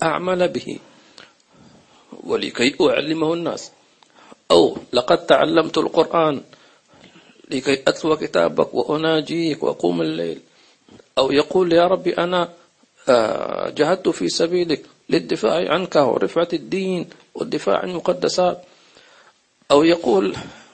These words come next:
المنفق: "يا ربي، لقد أنفقت الكثير من أجل أن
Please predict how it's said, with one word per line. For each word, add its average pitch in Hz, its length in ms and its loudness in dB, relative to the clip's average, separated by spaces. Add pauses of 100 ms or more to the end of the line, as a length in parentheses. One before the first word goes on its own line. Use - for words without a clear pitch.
(220)
المنفق: 175 680 -2
"يا 175 200 2
ربي، 190 300 -2
لقد - 340 -2
أنفقت 190 460 -4
الكثير 190 560 -2 (600)
من - 220 -2
أجل 202 220 0 (120)
أن 185 360 -2